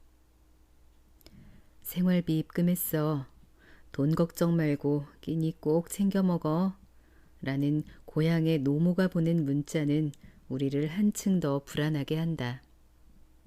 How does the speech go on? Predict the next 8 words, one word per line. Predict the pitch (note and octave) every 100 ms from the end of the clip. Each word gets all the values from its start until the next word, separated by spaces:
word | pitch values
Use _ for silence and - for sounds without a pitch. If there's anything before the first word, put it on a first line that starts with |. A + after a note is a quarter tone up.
| - - - - - - _ - - - - - - - - - - -
몇 | D3 -
푼 | - G3+ G3
되지 | F3 F3+ G3
않는 | E3+ F3 F#3
월급이 | C#3+ C#3+ - F3+ D#3 D#3 D#3+ -
우리를 | C#3 C#3+ D3 D3+ -
불안하게 | E3 E3+ D#3 D3+ E3
한다. | E3+ D3+ C3 C3